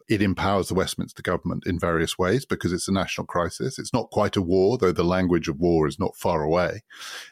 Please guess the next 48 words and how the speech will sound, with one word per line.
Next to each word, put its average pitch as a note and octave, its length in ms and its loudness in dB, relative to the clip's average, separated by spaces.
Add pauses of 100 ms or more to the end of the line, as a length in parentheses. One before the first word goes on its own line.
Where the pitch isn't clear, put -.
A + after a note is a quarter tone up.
in F2+ 120 -2
how F2 280 0 (100)
it's G2+ 180 -6
discussed. E2 540 -6 (300)
On A2 140 2
the A#2+ 80 4
other D#3 180 2
hand, E2+ 320 -2 (180)
it - 160 0
really B2 520 4
lays G2 320 2
bare F2+ 400 2
the E2+ 100 -2
difference F#2+ 600 -2
between G2+ 440 2
the F2 60 2
different - 300 -4
parts G2+ 340 -2
of E2 100 0
the F2 60 -2
U F2+ 180 2
K, F#2+ 220 0
not G2 200 2
least F2+ 300 0
because G2+ 400 -2
the - 80 -10
different - 260 -6
parts - 300 -2
of G2 60 -2
the F#2+ 60 0
U G#2 100 4
K A2 300 0 (360)
have G#2 300 -2
different G#2+ 400 0
responses - 640 0
to - 120 -10
the F2 100 -6
pandemic. F2+ 560 -4 (240)
And A2+ 120 2
suddenly C3 300 2
we G#2+ 140 2
start - 300 -2
talking A#2 280 0
about G2+ 260 2
things G#2 360 0
like G2+ 180 0
the G2+ 100 0
Anglo-Welsh F#2+ 600 2